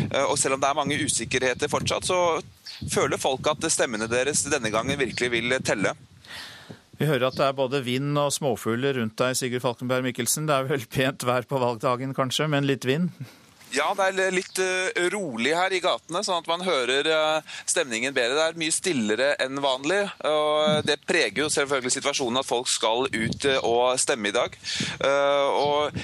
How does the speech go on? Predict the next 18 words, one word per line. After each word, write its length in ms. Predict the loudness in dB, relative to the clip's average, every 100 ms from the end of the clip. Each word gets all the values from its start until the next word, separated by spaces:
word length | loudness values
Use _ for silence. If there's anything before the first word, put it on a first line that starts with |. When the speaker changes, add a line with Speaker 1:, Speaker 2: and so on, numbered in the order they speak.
| -6
Speaker 1:
som 140 | -4
sagt, 260 | 0 -2 0
altså, 240 | 0 0 -4
dette 320 | -2 -2 0
er, 340 | 2 4 4 2 2 0
dette 100 | 0
er 80 | -2
noe 80 | -2
folk 240 | -2 -4 -2
nå 140 | 0 2 2
virkelig 300 | -2 0 0
er 100 | 0
opptatt 300 | 0 -2 2
av, 240 | 2 2
og 40 | -2 -10 -4
etter 240 | 0 2
et 160 | 0 -6
veldig, 560 | 0 2 2 2 4